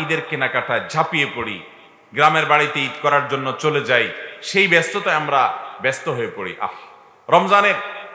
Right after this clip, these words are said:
সবচেয়ে স্বাদটাই হলো শেষের দিকে, সবচেয়ে স্বাদই শেষের দিকে। এই জন্য নবী করিম সাল্লাল্লাহু আলাইহি সাল্লাম রমজানের শেষ দশ দিন ইবাদতের জন্য সবচেয়ে বেশি মেহনত করতেন। আল্লাহ সুবহানাহু ওয়া তাআলা আমাকে আপনাকে তৌফিক দান করুন।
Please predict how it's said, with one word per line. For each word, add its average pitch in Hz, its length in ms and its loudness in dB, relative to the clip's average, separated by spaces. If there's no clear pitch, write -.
সবচেয়ে 240 500 -2
স্বাদটাই 220 460 4
হলো 226 200 4
শেষের 220 400 4
দিকে, 143 220 -2
সবচেয়ে 247 580 0
স্বাদই 226 360 6
শেষের 196 300 2
দিকে। 143 200 0
এই 156 80 -4
জন্য 156 140 -2
নবী 151 140 -2
করিম 180 220 -4
সাল্লাল্লাহু 139 320 -4
আলাইহি - 80 -4
সাল্লাম 127 180 -2
রমজানের 123 420 -2
শেষ 185 120 0
দশ 139 80 2
দিন 120 100 -4
ইবাদতের 190 400 2
জন্য 196 140 -4
সবচেয়ে - 340 -2
বেশি 156 200 -4
মেহনত 120 260 -2
করতেন। 87 280 -12
আল্লাহ 160 160 -2
সুবহানাহু 143 220 0
ওয়া 135 60 -4
তাআলা 123 180 2
আমাকে 120 180 -4
আপনাকে 104 280 -8
তৌফিক 95 260 -10
দান 82 120 -8
করুন। 80 200 -12